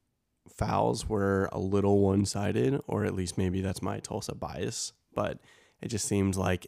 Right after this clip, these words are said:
any ticky-tacky call that Tulsa made was gonna get a yellow card, and then it took forever for Oklahoma to get any sort of discipline. And they were, like, taking out the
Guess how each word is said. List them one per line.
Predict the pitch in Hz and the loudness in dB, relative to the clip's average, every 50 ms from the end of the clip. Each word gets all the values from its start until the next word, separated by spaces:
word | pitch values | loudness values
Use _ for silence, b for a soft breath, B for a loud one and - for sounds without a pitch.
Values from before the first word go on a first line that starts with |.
| - | -4
any | - 110 110 107 107 104 101 | -2 0 2 2 2 0 -2
ticky-tacky | - - 110 101 - 101 - - 98 98 95 98 92 | -4 -6 -8 -8 -8 -12 -8 -8 -8 -6 -6 -8 -12
call | - - - 104 104 - 113 113 104 b b b b b b b b b b b b - | -10 -6 -4 -4 -2 -2 -2 -4 -6 b b b b b b b b b b b b -8
that | - 117 - - | -6 -6 -2 2
Tulsa | - 143 139 - - 110 | 4 4 4 4 2 2
made | 104 101 101 98 | 4 4 2 2
was | 104 95 | 0 0
gonna | - 98 98 95 | -2 -2 -2 -2
get | 92 98 95 | -2 -2 -4
a | 92 | -2
yellow | 92 104 110 107 98 92 | 0 2 2 2 2 0
card, | - - 92 92 92 92 | -2 -2 -2 0 0 0
and | 90 90 | -2 -2
then | 90 90 | -2 -4
it | 87 - | -6 -6
took | - 92 - | -8 -10 -8
forever | - - 98 - - - 98 104 104 101 104 95 98 101 | -4 -4 -4 -4 -2 0 2 2 2 4 2 2 2 0
for | - - - - | -2 -6 -6 -8
Oklahoma | 110 - - - 98 95 101 104 98 | -6 -6 -6 -6 -4 -2 -2 -2 -4
to | 101 - | -6 -6
get | - 87 - - - | -8 -10 -10 -6 -2
any | 101 110 107 104 98 | 0 2 2 2 0
sort | - - 95 92 | -2 -4 -6 -8
of | - - | -8 -10
discipline. | - - 104 - - - - - - - 62 58 B B B B B B B B B | -8 -6 -6 -6 -6 -8 -10 -8 -6 -6 -6 -8 B B B B B B B B B
And | - 104 107 | -4 0 2
they | 104 101 | 2 2
were, | 95 92 98 | 2 0 -2
like, | - - - | -4 -6 -6
taking | - - 104 - 98 95 | -4 -2 -2 0 0 -2
out | - - | -2 -6
the | - | -12